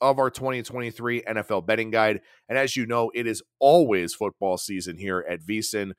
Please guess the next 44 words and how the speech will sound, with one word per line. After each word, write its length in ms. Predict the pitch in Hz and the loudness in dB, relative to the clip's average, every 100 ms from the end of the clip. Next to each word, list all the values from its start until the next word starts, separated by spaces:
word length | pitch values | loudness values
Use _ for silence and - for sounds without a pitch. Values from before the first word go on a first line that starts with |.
| _ _ | _ _
which 140 | 107 101 | -10 -8
is 160 | 95 | -6
why 300 | 87 113 175 226 _ _ | 0 2 2 -4 _ _
we're 80 | 104 | -8
giving 240 | 123 190 | -4 -4
you 100 | 202 | 0
our 140 | 196 196 | 2 0
twenty 300 | - 175 190 | -2 -6 -6
twenty-three 480 | 175 180 165 190 170 | -6 -6 -4 -4 -2
N 80 | |
F 120 | 175 170 | -2 0
L 140 | 175 | 0
guide 300 | 165 170 165 - | 2 0 0 0
early. 380 | 156 170 - - | 2 2 -2 -14
Usually 320 | 82 117 135 | -8 -4 -4
it 60 | 139 | -4
comes 240 | 139 131 | -6 -2
out 180 | 135 139 - | 2 2 2
in 80 | 127 | -4
the 60 | |
month 200 | 117 117 | -4 -4
of 120 | 98 - | -6 0
August, 500 | 117 143 170 185 - _ _ _ - | 4 4 2 -4 -6 _ _ _ -8
releasing 460 | 110 131 135 135 | -4 -2 -2 -4
it 140 | 135 - _ _ _ | -4 -6 _ _ _
four, 320 | - 120 135 | -10 -2 0
five, 360 | 139 123 120 120 | 2 2 2 2
six 340 | - 135 135 | -2 -4 -6
weeks 240 | 131 127 - | -6 -6 -4
earlier, 340 | 123 135 135 | 0 2 2
however 220 | 110 107 | 2 0
many 160 | 113 113 | -2 -4
weeks 300 | 104 117 - | -6 -6 -4
that 200 | 127 110 | -2 0
is, 300 | 123 123 - _ _ _ | 0 -4 -6 _ _ _
to 80 | 104 | -6
get 260 | 90 147 | -4 -2
that 180 | 143 131 | 2 2
out 280 | 117 131 123 | 4 4 0
to 100 | 143 | -4
you, 320 | 139 139 131 - _ - | -2 -2 -2 -8 _ -12
to 140 | 131 | -10
give 360 | 90 85 165 165 | -8 0 0 0
you 340 | 127 101 80 | -2 -2 -4